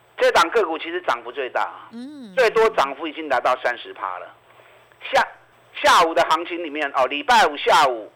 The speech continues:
Speaker 1: 它也要，普隆公也要发布财报。
Speaker 2: 嗯，嗯。
Speaker 1: 那财报也没问题啊，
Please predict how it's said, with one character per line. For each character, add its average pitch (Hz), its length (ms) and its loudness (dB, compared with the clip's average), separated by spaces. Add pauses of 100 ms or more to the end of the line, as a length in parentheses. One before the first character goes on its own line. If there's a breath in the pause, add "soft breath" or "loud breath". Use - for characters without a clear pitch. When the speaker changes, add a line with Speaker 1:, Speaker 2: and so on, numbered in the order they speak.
(380)
Speaker 1:
它 196 200 2
也 151 120 -2
要， 156 140 6 (180)
普 - 120 -6
隆 147 160 2
公 143 140 -2
也 143 80 -4
要 165 120 4
发 156 180 2
布 156 260 -8 (540)
财 190 100 -2
报。 147 320 -2 (140)
Speaker 2:
嗯， 214 360 -20
嗯。 277 60 -20
Speaker 1:
那 233 100 -4
财 - 200 0
报 220 180 4
也 135 120 -4
没 123 140 -8
问 143 220 -4
题 85 200 -18
啊， 85 160 -16